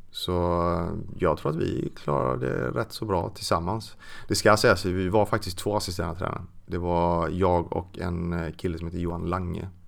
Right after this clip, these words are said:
som är teknisk direktör idag i, eh, F C K.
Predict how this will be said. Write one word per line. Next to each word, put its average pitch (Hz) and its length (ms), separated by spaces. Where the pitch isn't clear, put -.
som 87 300
är 82 300
teknisk - 380
direktör 90 360
idag 85 200
i, 87 300
eh, 92 140
F - 80
C - 100
K. - 120